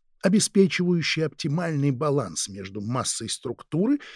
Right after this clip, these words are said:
и разнообразием экосистемы.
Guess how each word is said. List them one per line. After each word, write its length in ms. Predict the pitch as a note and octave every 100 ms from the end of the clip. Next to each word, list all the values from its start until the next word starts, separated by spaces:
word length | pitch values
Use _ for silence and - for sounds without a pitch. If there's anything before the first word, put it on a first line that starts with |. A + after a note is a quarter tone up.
| - - - - _ _
и 40 | E4+
разнообразием 840 | A#3 D3+ D3 C3 B2 D3 C3+ D3+ C#3+
экосистемы. 920 | C3+ A#2 - A2+ - - G3 G2 -